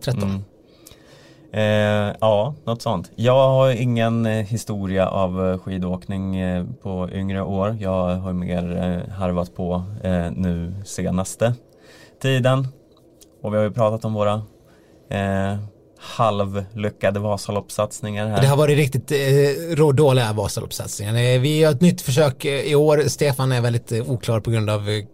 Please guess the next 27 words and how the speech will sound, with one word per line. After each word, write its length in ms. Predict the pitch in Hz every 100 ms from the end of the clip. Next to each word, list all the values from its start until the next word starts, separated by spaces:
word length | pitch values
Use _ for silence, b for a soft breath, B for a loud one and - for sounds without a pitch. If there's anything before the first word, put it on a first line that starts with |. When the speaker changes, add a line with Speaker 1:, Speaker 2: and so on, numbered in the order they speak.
| _
Speaker 1:
knälårskada. 1200 | 131 120 107 107 107 110 104 - 135 123 123 123 B B B B
Jag, 580 | - 127 123 117 117 113
eh, 80 | 110 104 -
ska 340 | - - - 120
väl 100 | 120
åka, 440 | 110 - 127 113
men, 300 | 117 110 110
eh, 200 | 107 107 107 - B B B B B B B - _
ja, 80 | 175
det 80 | 185
blir 260 | 170 175
förresten 420 | 127 151 131 143 131
ö-, 100 | 113 -
öppet 220 | 127 131
spår. 280 | - 127 104
Vi, 420 | 117 135 123 123
vi 120 | 120 127
har 80 |
pratat 260 | 123 123 104
om 80 | 101
det 80 | 101
några 200 | 101 113
gånger. 200 | 113 107
Vi 60 | 107
ska 160 | -
väl 120 | 113
kanske 400 | - 113 - 110